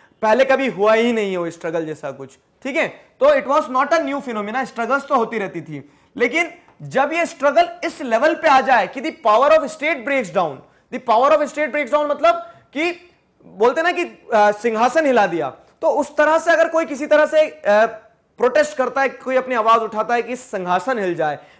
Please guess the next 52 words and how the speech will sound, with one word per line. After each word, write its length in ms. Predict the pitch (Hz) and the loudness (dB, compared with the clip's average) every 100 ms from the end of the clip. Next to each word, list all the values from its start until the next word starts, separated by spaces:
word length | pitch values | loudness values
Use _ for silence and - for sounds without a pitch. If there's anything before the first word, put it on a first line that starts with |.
| - | -8
the 180 | 247 294 - _ - | -6 -6 -10 _ 0
power 260 | 208 240 277 | 2 4 4
of 160 | 285 | 4
state 580 | 285 - - - 294 277 | 2 -6 -14 -4 -2 -2
breaks 260 | 220 220 165 | -2 -4 -2
down, 240 | 196 190 | -2 -2
तो 100 | 208 | -4
गवर्नमेंट 480 | 175 185 240 277 285 | 0 2 4 0 -2
की 60 | 277 | 0
जो 120 | 277 | 2
पावर 340 | 262 208 247 | 4 4 4
है, 60 | 254 | 2
गवर्नमेंट 360 | 214 220 262 | 2 2 0
को 60 | 254 | 0
ऐसा 120 | 247 | 0
लगे 200 | 262 254 | 0 -2
कि 60 | 262 | -2
भैया 200 | 240 269 | 0 0
गई 260 | 202 233 254 - - _ _ - | 2 2 0 -6 -20 _ _ -2
भैंस 260 | 214 220 - | 2 2 2
पानी 240 | 196 185 | 0 0
में, 160 | 165 143 - _ | -4 -6 -10 _
उस 220 | 294 285 | -6 -2
तरह 160 | 302 302 | 2 2
की 120 | 311 | 2
सिचुएशन 480 | 247 247 269 285 277 | -4 -4 -2 -2 -2
डेवलप 280 | 247 240 202 | -2 -4 -6
होती 200 | 202 254 | -6 -6
है 60 | |
तो 320 | 269 - 277 | -4 4 4
रेबेलियन 400 | 247 196 190 196 | 6 2 0 -2
बनती 340 | 160 151 - 139 | -4 -12 -14 -16
है। 120 | 127 _ _ - | -16 _ _ -4
अब 100 | 196 | 2
आप 160 | 233 233 | 2 2
वही 100 | 254 | 2
बोलोगे, 380 | 240 240 262 | 2 2 2
तो 560 | 277 - - _ 254 285 | 0 -4 -20 _ 4 4
क्या 600 | 294 - 220 262 302 - - _ - | 2 -2 2 2 0 -6 -20 _ 0
ऐसा 260 | 208 294 | 2 2
हुआ 220 | 277 269 | 2 4
था 160 | 285 302 | 2 4
एटीन 300 | 269 262 269 | 2 2 -6
फिफ्टी 260 | 254 - 277 | -10 -10 -8
सेवन 280 | 269 262 | -4 -4
में? 180 | 269 269 | -4 -2
आपके 220 | 240 - | -2 -2
मन 100 | 233 | -4
में 80 | 226 | -4
सवाल 280 | 233 208 226 | -2 2 4
आया 120 | 240 | 4
होगा 240 | 220 165 | 4 2